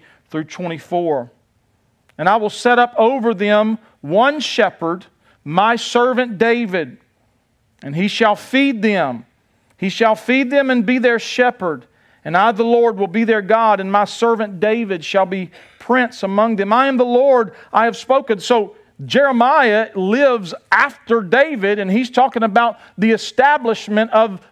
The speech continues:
the king who is referred to by God as "my servant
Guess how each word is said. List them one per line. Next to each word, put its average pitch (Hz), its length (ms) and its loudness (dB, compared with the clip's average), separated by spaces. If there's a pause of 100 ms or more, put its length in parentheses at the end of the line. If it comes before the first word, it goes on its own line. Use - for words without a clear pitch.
the 185 100 -4
king 240 720 0 (260)
who 254 380 0
is 233 240 0
referred 262 500 0
to 233 220 0
by 247 300 4
God 233 600 4
as 254 540 2 (600)
"my 202 360 2
servant 285 800 0